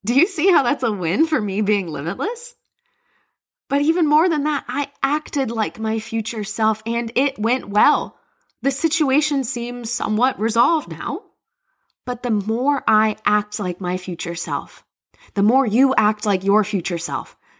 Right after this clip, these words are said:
the faster you will reach your goals.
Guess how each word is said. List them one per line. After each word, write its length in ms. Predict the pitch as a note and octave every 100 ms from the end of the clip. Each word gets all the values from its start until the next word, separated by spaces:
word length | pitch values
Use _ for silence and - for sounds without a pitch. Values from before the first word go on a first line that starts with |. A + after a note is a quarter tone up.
| _ _
the 80 | F#3
faster 580 | - G3+ G3+ - G3+
you 220 | G3 F3+ F3
will 200 | E3+ D#3
reach 380 | E3 D#3+ -
your 120 | D#3+ D3
goals. 480 | D#3+ - - -